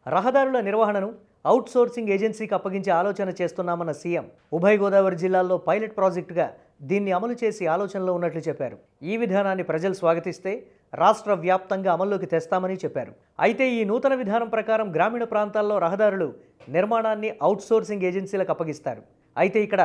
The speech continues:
మీకు ఒక అనుమానం రావచ్చు, ప్రైవేటు వ్యక్తులకు అప్పగిస్తే టోల్ వసూళ్లు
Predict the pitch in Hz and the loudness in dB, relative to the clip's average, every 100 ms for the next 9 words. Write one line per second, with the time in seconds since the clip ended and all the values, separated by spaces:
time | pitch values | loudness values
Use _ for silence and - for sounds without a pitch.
0 | 127 - 147 185 190 175 202 226 208 185 | 2 -4 -2 0 2 0 0 -4 -2 -2
1 | 170 - - - 165 240 269 262 214 214 | -4 -8 -14 0 2 4 2 -2 -4 -2
2 | 220 202 180 196 185 - 190 165 175 208 | -2 -2 -4 -2 -6 -4 -6 -2 0 0
3 | 180 180 196 | -2 -2 -2